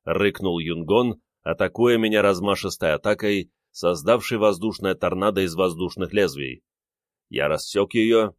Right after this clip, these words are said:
используя малый разрез смерти, и вот мы сошлись, скрестив клинки. «Уж кто бы говорил!» — прорычал я ему в лицо и оттолкнул, да так, что его отбросило на пару десятков метров.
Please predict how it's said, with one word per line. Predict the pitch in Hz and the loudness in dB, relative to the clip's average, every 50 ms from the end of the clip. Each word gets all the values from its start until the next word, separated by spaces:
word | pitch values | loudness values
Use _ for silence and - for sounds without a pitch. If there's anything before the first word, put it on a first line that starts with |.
| _ _ - | _ _ -4
используя | - 92 95 - - 104 110 113 101 90 104 101 98 | -2 -2 -2 -2 0 0 0 0 2 2 2 2 2
малый | 95 98 95 92 95 90 | 2 2 2 2 2 2
разрез | 92 90 82 87 90 92 90 - - - | 2 0 0 0 -2 -2 -2 -2 -6 -10
смерти, | - - 95 92 98 95 85 - - 110 107 98 - _ _ _ _ _ _ _ _ _ - | -10 -8 -4 -2 -2 -2 -4 -4 -4 -4 -4 -4 -6 _ _ _ _ _ _ _ _ _ -10
и | - 82 90 | -6 -4 0
вот | 87 98 101 - 101 | 2 2 2 2 0
мы | 104 | -2
сошлись, | 95 - 92 87 - - 95 104 110 - - - | 0 0 -2 -2 -2 -4 -2 -2 -2 -2 -4 -8
скрестив | - - - 104 101 95 - - 110 98 - | -10 -8 -4 -4 -4 -4 -4 -4 -6 -6 -4
клинки. | - 87 85 90 85 - 92 80 - _ _ _ _ _ _ _ _ _ _ _ _ _ _ _ | -4 -4 -2 -2 -2 -4 -4 -4 -6 _ _ _ _ _ _ _ _ _ _ _ _ _ _ _
«Уж | - - 92 110 101 - | -2 2 2 2 2 0
кто | - - - 139 127 117 | -4 -2 2 2 4 4
бы | 123 117 | 2 2
говорил!» — | 92 127 123 131 135 131 123 104 85 71 - - _ _ _ _ | 4 4 6 6 6 6 4 2 0 -2 -4 -12 _ _ _ _
прорычал | - 90 98 104 104 113 104 - 113 107 101 | -2 0 2 2 2 0 0 2 4 4 4
я | 98 101 98 | 4 4 2
ему | 95 95 95 87 | 2 2 0 -2
в | 78 | -2
лицо | 87 85 78 - - 117 120 120 - - _ _ _ _ _ _ | -4 -6 -6 -4 0 2 2 2 2 0 _ _ _ _ _ _
и | - 90 | 0 2
оттолкнул, | 98 98 - _ - 104 98 90 - 92 98 107 113 117 107 - _ _ _ _ _ _ | 2 2 0 _ 2 2 2 0 0 0 0 2 2 0 -2 -6 _ _ _ _ _ _
да | 82 76 82 90 90 | -6 -2 0 0 2
так, | - 117 123 117 | 2 2 2 2
что | - - 120 | 0 2 2
его | 113 110 104 107 | 2 4 6 4
отбросило | 107 98 87 85 95 113 110 - - 104 98 98 | 4 4 4 2 2 2 2 2 2 2 2 2
на | 92 95 90 | 2 0 2
пару | - 101 98 98 95 | 2 2 2 2 2
десятков | 87 92 90 - - 82 - - - 90 85 - | -2 -4 -4 -2 -2 -2 -2 -2 -6 -6 -4 -2
метров. | 101 90 78 - - 67 65 - | -2 -2 -2 -2 -4 -6 -8 -8